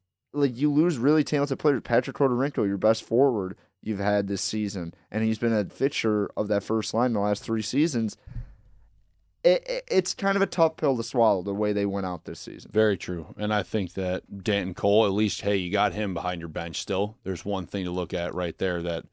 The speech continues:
Speaker 1: And Dan Cole said in his final press conference, "Not winning the Big Ten tournament or Big Ten is a failure for us.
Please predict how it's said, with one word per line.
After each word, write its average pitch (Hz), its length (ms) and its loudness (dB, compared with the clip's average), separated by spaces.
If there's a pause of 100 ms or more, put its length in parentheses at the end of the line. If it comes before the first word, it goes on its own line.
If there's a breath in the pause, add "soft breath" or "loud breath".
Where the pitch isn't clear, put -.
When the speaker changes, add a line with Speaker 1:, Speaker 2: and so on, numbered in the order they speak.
(140)
Speaker 1:
And 151 160 0
Dan 165 260 4
Cole 185 280 4
said 143 260 4
in 139 100 2
his 131 140 0
final 123 260 2
press 123 320 2
conference, 101 600 -4 (100)
"Not 113 380 -2
winning 131 240 -2
the 120 80 -2
Big 117 240 0
Ten 110 320 0
tournament 131 560 2
or 113 140 0
Big 107 260 0
Ten 107 180 0
is 101 140 -2
a 101 40 -2
failure 87 520 -4
for 64 240 -12
us. - 240 -14